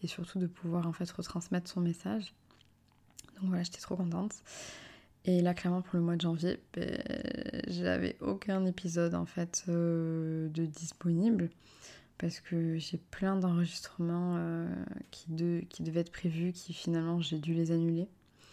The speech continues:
Et j'ai plein d'autres personnes, on devait enregistrer des épisodes et au dernier moment on,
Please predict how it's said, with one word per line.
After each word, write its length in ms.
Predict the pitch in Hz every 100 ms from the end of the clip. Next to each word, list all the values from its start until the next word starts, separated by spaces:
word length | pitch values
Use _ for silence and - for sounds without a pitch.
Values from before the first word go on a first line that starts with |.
| - - - - -
Et 180 | 175
j'ai 140 | 165 170
plein 100 | 180
d'autres 160 | 175
personnes, 380 | 175 165 - 190
on 80 | 170
devait 280 | 165 170 180
enregistrer 540 | 170 165 170 160 -
des 80 | 165
épisodes 500 | 160 170 170 185 180
et 100 | -
au 40 | 165
dernier 180 | 165 165
moment 260 | 170 170 -
on, 240 | 165 165